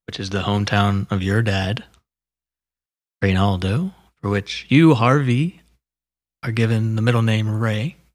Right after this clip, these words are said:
We went in March. The purpose of the trip was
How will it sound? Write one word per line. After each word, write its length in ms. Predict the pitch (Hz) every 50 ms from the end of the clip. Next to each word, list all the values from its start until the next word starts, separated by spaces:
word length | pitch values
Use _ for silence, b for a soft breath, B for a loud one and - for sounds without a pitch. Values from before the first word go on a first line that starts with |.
| _ _ _ _ _ _ _ _ _ _ _ _ _ _ _ _ _ _ _ _ _ _ _ _
We 60 | - 107
went 140 | 110 107
in 120 | 104 101 101
March. 640 | 95 98 107 110 123 156 - - - - - - - _ _ _ _ _ _ _ _ _ _ _ _ _ _ _ _ _ _
The 80 | - 104
purpose 360 | - 113 110 - 120 - -
of 80 | 110
the 60 | 101 98
trip 380 | - - - 101 104 104 - -
was 480 | 98 98 98 101 98 98 - - -